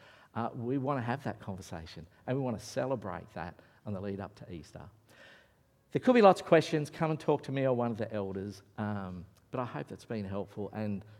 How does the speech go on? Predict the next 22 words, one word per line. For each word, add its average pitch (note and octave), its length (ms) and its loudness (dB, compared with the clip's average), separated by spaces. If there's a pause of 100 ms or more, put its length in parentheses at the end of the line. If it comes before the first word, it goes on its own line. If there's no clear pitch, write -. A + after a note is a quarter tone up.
(120)
just - 180 -6
a C3+ 40 0
reminder, A2+ 340 0
when C3 180 0
we B2 80 -2
do B2 220 -2
get B2+ 220 -4
to A2 100 -8
that G2+ 200 -4
Sunday, F#2+ 360 -4
we're A#2 140 -4
gonna B2+ 120 -4
make G2 180 -6
a F2+ 40 -10
big G#2+ 220 -8
deal G#2 240 -6
about F2+ 300 -8
it F#2 140 -12
and F#2 140 -12
celebrate F2 540 -10
that F2 180 -12
fact. - 360 -14